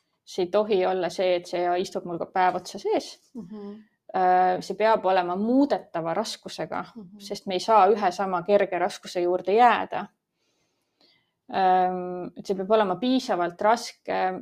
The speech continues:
Speaker 1: esialgu, et sa suudad seda ainult viis minutit sees hoida ja see justkui tekitab tunde, et ta välja kukkuda.
Speaker 2: Mhm.
Speaker 1: Ähm, see peaks olema see esimene kriteerium ja sealt edasi arendama kuni kakskümmend minutit hoidmist.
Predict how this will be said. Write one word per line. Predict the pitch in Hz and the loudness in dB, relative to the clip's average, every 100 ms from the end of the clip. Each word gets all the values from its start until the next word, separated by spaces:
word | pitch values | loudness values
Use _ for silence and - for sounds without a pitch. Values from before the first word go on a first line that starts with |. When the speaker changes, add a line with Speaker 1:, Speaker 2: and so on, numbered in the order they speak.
| - | 2
Speaker 1:
esialgu, | 202 220 214 190 180 180 180 185 185 | 2 2 2 4 6 4 0 -2 -2
et | - 190 | -4 -8
sa | |
suudad | 202 240 233 | -4 -2 -2
seda | - 180 | -2 -2
ainult | 190 202 196 175 | 0 0 -4 -8
viis | 202 214 208 208 | -6 -4 -4 -6
minutit | 190 190 - 180 | -10 -10 -10 -8
sees | - 202 185 | -2 -2 0
hoida | 175 180 185 180 | -2 -2 0 0
ja | 180 | 0
see | 180 180 | 0 -2
justkui | 185 190 | -2 -6
tekitab | 185 - - - | -8 -10 -16 -8
tunde, | 185 185 | -6 -6
et | 175 _ | -8 _
ta | 180 175 | -6 -4
välja | 175 170 170 | -6 -6 -6
kukkuda. | 180 _ 180 180 | -8 _ -10 -10
Speaker 2:
Mhm. | - _ _ - - - - _ _ _ - | -12 _ _ -20 -20 -20 -20 _ _ _ -4
Speaker 1:
Ähm, | 190 185 185 180 175 175 170 165 - _ _ _ _ | 2 2 2 -2 -6 -6 -8 -10 -14 _ _ _ _
see | - 240 226 202 | 4 8 10 8
peaks | 170 170 | 4 0
olema | 190 180 180 | 2 2 2
see | 185 | 0
esimene | 185 180 170 | 2 -2 -4
kriteerium | 170 175 175 196 180 160 | -2 -2 2 4 4 2
ja | 160 | -2
sealt | - 190 180 180 | 2 4 4 2
edasi | 185 185 180 190 | 2 2 2 2
arendama | 180 180 180 180 170 | 2 2 -2 -6 -4
kuni | 226 226 185 | 0 0 0
kakskümmend | 190 190 - 165 196 | -2 -4 -8 -8 -6
minutit | 196 165 - - - | -6 -8 -10 -12 -6
hoidmist. | 185 - - - - - | -6 -6 -10 -18 -18 -20